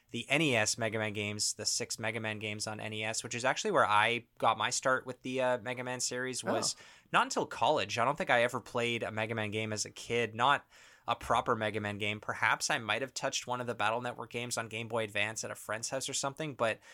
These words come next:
Speaker 1: those are R P Gs, so I'm not <laughs> gonna jump into them. They're, they're also very different from what Mega Man actually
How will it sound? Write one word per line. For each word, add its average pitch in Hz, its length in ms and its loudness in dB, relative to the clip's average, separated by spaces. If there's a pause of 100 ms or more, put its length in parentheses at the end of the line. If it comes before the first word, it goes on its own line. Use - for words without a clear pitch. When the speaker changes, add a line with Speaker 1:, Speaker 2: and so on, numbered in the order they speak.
(220)
Speaker 1:
those 190 180 2
are 196 80 6
R 170 120 8
P 180 100 -2
Gs, 156 400 2
so 120 240 6
I'm 127 140 6
not 127 100 0
<laughs> - 140 0
gonna 143 120 -2
jump - 340 2
into 127 200 0
them. 110 180 0 (400)
They're, 185 280 8
they're 175 160 4
also 208 260 8
very 143 340 8
different 117 460 4
from 123 220 2
what 117 160 2
Mega 117 240 2
Man 110 240 4
actually 107 600 2